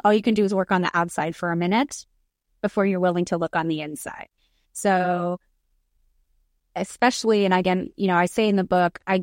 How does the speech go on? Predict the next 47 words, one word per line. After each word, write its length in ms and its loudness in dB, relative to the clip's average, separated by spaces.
I 60 -8
can 140 2
only 120 4
relay 440 4
my 300 4
experiences, 800 -2
and 100 0
it's 120 -4
no 100 2
judgment 340 0
on 120 -4
anybody's 420 0
experiences, 800 -2
but 340 0
if 200 -10
you 60 -2
can 140 -2
take 220 -4
something 360 0
from 160 -2
my 140 2
experience 400 -2
and 100 -4
apply 240 0
it 140 -2
to 100 -8
yours, 280 2
that's 180 2
what 80 0
I'm 80 -2
hoping 480 -4
for. 100 -20
So 380 -2
all 120 4
I 80 4
can 100 -2
do 80 0
is 60 -2
speak 180 -4
from 140 -2
my 100 0
experience, 480 -2
but 200 -2
I 120 2
was 420 2
at 120 2
home. 520 0